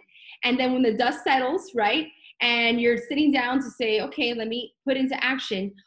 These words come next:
all of a sudden it's like this overwhelm of what to do or even where to start sets in. And then this is where I see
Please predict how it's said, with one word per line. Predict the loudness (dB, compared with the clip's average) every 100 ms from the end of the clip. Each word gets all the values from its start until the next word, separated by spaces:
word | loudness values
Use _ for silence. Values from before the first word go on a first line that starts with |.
| _ 2
all | 2 4
of | 0
a | _ -6
sudden | 2 2
it's | 2
like | -2
this | -4 -6 -4 4
overwhelm | 4 4 -2 -2 -4 -8 -6
of | -6 -6 -8
what | -6 -4 -4
to | -2 -4
do | 0 2 0 -2 -6
or |
even | -4 -2 0 2
where | 0
to | 0
start | -4 -4 -4 -4
sets | -8 -8 -6
in. | -6 -6 -8 -16 -18 -6
And | 0 2
then | 2 0 -2
this | -4
is | -6
where | -2 0
I | -2
see | -4 -8 -6 -6 -8